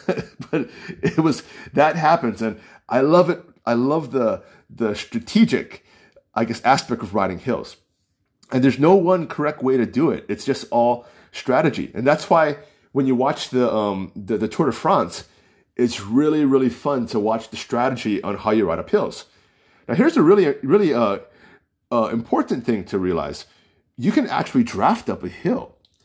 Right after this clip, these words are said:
Uh, they say it doesn't make a difference, but if you draft, I'm, I'm, I'm talking about if you're staying maybe about <laughs> a centimeter or an inch away from the back tire of someone, man, it, you can feel that person pulling you up the hill.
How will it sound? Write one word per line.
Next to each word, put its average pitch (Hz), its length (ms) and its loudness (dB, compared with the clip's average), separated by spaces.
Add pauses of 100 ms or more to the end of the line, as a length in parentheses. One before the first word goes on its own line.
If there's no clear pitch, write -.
(340)
Uh, 123 120 0
they 151 240 4
say 294 220 0
it 226 60 -2
doesn't 202 220 2
make 170 180 -4
a 127 40 4
difference, 160 360 0
but 123 240 -4
if 156 300 -2 (340)
you 202 160 6
draft, 151 420 0 (100)
I'm, 120 120 -4
I'm, 160 200 -4
I'm 214 100 -4
talking 220 320 -2
about - 200 -2
if 202 120 0
you're 269 100 2
staying 170 520 -2 (480)
maybe 147 300 2
about 123 540 4 (540)
<laughs> - 0 -
a - 880 -6
centimeter 156 560 2
or 95 160 2
an 98 100 -6
inch 180 240 -2
away 123 180 4
from 117 120 -4
the 98 60 -4
back 123 260 0
tire 131 300 2
of 135 80 -4
someone, 170 420 -2 (520)
man, 208 380 0
it, 135 140 0
you 208 180 4
can 247 180 0
feel 196 480 2
that 113 200 -4
person 175 400 0
pulling 175 340 -2
you 139 160 2
up 143 180 -2
the - 60 -16
hill. - 420 -6